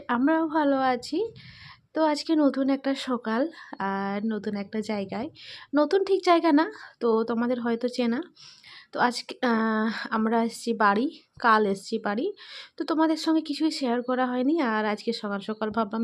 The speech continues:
চলো আর ভিডিওটা তাহলে শুরু করা যাক। তো অনেক দিন এই ভিডিও দেওয়া হয়নি, আসলে শরীর, মানে শরীর কিছু প্রবলেমের জন্য আর ভিডিও করতে পারছিলাম না,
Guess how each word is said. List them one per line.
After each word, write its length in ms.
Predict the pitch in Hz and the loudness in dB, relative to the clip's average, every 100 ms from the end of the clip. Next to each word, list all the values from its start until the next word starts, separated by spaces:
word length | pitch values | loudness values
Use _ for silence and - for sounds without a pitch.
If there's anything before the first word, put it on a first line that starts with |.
| 233 | -2
চলো 280 | - 294 349 427 - - - - | 0 0 0 -4 -10 -20 -20 -6
আর 200 | 202 196 185 | -2 -2 -2
ভিডিওটা 400 | 185 175 170 170 | -4 -4 -4 -6
তাহলে 260 | 175 226 | -4 -4
শুরু 260 | 285 254 202 | -2 -2 -4
করা 220 | 175 165 151 | -4 -6 -6
যাক। 260 | 156 175 - - _ _ - - - _ | -8 -12 -14 -20 _ _ -20 -20 -20 _
তো 80 | 339 | 4
অনেক 220 | 320 320 302 | 6 6 6
দিন 140 | 330 | 6
এই 140 | 330 294 | 6 6
ভিডিও 320 | 294 277 285 | 4 4 4
দেওয়া 260 | 269 254 269 | 4 2 2
হয়নি, 400 | 269 277 262 320 - _ _ _ _ _ _ _ _ _ - - | 4 4 4 2 -4 _ _ _ _ _ _ _ _ _ -20 -10
আসলে 260 | 226 226 285 | -4 0 0
শরীর, 320 | - 254 254 247 - - - - - - | 2 2 2 -2 -10 -16 -16 -16 -2 2
মানে 200 | 226 214 220 | 4 4 2
শরীর 260 | 254 247 240 | 4 4 4
কিছু 200 | 247 262 | 0 2
প্রবলেমের 540 | 240 196 233 247 269 | 4 4 4 2 2
জন্য 280 | 285 277 262 269 262 - | 4 6 6 4 2 2
আর 280 | 233 214 208 214 214 208 | 2 2 0 0 -2 0
ভিডিও 360 | 214 202 220 214 214 | 0 2 2 2 0
করতে 360 | 214 196 - 254 | -2 -6 0 0
পারছিলাম 480 | 233 233 - 240 240 | 0 -2 -2 0 2
না, 160 | 226 | 0